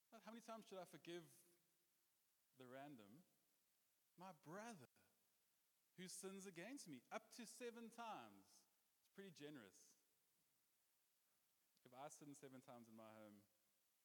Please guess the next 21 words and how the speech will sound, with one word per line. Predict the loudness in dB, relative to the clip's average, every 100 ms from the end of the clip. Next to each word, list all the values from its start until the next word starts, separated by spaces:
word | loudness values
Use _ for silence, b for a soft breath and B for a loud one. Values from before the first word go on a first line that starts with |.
| -20 -20 -20 -20 -20 -20 -20 -10
Haka | -8 -8 -12
forgives | -10 -8 -10
me. | -14 -16 -20 -20 -20 -20 -20 -20 -20 -20 -20 -18 -18 B B B B B B 2
But | 8
I | 8
tell | 8 4 6
you, | 6
not | 6 4 4
just | 2 2
seven, | 4 6 6
but | 4 2
seventy-seven | 2 2 2 0 -2 -6 -2 0 0 -2 -2
times | 0 0 -2
seven | -4 -4 -6 -12 -18 -20 -20 -20 -20 -20 -20 -20 -20 -20 -20 -20 -20 -20 -18
in | -6 -2
one | -2 -4
day, | -6 -10 -16 -20 -20 -20 -20 -20 -12
which | -8 -2
means | 0 0 0 -4 -10 -20 -20 -20 -20 -10
just | -4 -4 0
keep | 0